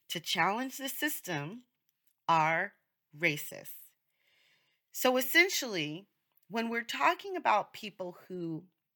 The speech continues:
are racist, we're talking about people who say, "I'm not racist," but who also do not do anything to prove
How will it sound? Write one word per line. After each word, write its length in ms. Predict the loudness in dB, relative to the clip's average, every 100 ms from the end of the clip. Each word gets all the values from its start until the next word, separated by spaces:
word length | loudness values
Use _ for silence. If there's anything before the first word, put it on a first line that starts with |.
| _ _ _ _ _ _ _ _ _ -4
are 160 | -2
racist, 640 | -2 -2 -4 -8 -8 -10 -14 _ _ -8
we're 120 | -6
talking 500 | -2 2 2 2 -4
about 360 | 2 4 4 0
people 460 | -14 -10 -8 -8 -8
who 300 | -8 -8 -8 _
say, 480 | -12 2 4 4 2 -6 -20 _ -2
"I'm 380 | 2 2 2 2
not 380 | 2 2 0 -8
racist," 640 | -8 -8 -10 -10 -10 -12 _ _
but 180 | 0 0
who 280 | -2 -14 0 6
also 640 | 6 4 -2 -2 -2 -4 -10 -8
do 180 | -6
not 380 | 0 2 2 0
do 280 | -6 -6 -2
anything 760 | 2 2 0 -8 -4 -4 -4 -10 _ -6
to 160 | -6
prove 680 | -8 -10 -6 -4 -4 -6 -12